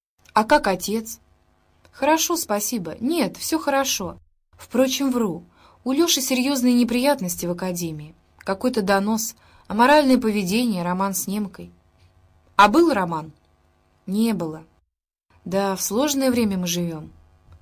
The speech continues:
«Сложное. Я всё чаще слышу это слово.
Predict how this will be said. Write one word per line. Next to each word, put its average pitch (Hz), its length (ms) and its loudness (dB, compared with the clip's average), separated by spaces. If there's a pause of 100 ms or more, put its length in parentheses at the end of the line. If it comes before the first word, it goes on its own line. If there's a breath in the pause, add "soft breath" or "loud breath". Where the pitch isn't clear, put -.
(180)
«Сложное. 180 720 -4 (280 loud breath)
Я 247 140 2
всё 269 160 -4
чаще 311 360 0
слышу 240 360 -2
это 220 160 -4
слово. 190 520 -4